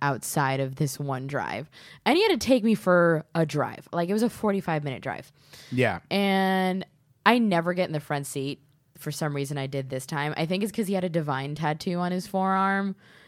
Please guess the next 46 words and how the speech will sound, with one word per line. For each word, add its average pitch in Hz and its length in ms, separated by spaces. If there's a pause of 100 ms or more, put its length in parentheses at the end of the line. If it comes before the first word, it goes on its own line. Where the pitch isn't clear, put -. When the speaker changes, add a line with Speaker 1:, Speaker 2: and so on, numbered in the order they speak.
(140)
Speaker 1:
And 165 80
I 175 80
just 160 140
wanted 170 220
to, 170 80
like, 160 140
look 120 80
Speaker 2:
Nice. 110 220
Speaker 1:
at 170 60
it - 100
more. 180 380
And 160 160
he 160 120
st-, - 200 (320)
he 185 140
started 180 340
talking 165 440
about, 160 380
like, 151 300 (380)
how 170 180
he's, 170 180
like, 160 200
a 151 480 (160)
straight - 640
dude 170 480
that 165 140
likes 151 180
to 175 80
dress 156 260
up 156 120
like 156 140
Divine 151 500
sometimes, 151 760
but 147 140
not, 156 160
like, 156 140
really 156 200
drag. 151 460
And 147 60
he 147 60
does, 151 260
like, 147 200
a 147 40
lot 147 180
of, 143 40
like, 139 180